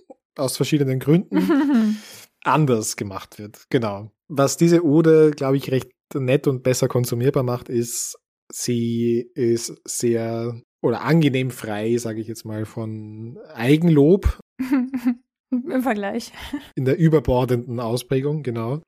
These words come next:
Speaker 1: Und das große Thema, also eins, das wir auch schon von Horaz kennen und jetzt eben hier wiederkommt, ist der Platz des Dichters in der Gesellschaft auf der einen Seite und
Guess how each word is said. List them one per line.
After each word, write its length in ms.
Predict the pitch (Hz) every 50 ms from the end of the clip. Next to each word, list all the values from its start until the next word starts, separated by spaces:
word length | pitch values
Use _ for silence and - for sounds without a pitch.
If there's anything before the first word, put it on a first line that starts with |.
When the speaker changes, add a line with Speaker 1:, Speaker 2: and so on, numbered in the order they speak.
| _ _ -
Speaker 1:
Und 380 | 131 123 123 127 127 120 120 - -
das 140 | - 120 -
große 300 | - 131 139 127 135 131
Thema, 580 | - - 135 151 156 156 151 147 143 143 139 175
also 200 | 165 117 104 117
eins, 200 | 110 110 110 -
das 160 | - 113 -
wir 100 | 113 113
auch 80 | 110 107
schon 160 | - - 113
von 140 | - 117 110
Horaz 320 | 107 101 101 104 - -
kennen 460 | - - 113 117 120 117 113 113 110 113
und 120 | 110 107
jetzt 180 | 110 104 - -
eben 140 | 120 110 104
hier 200 | 98 113 113 110
wiederkommt, 480 | 120 120 127 113 - 117 110 110 110
ist 360 | 131 120 110 104 - - - _ _ _ _ _ -
der 60 | 110
Platz 340 | - - - 113 117 - -
des 180 | - 127 117 -
Dichters 560 | - 120 - - - 113 113 110 - - - _ _ _ _ _ _ _ _ _ _ _ _
in 180 | - 160 151 147
der 80 | 143 120
Gesellschaft 680 | 127 120 127 127 151 160 160 175 220 247 - - -
auf 100 | 165 -
der 100 | - 131
einen 220 | 113 120 143 156 147
Seite 500 | 135 147 135 135 131 - 135 135 139 -
und 680 | - 131 120 123 123 120 120 120 117 - - - -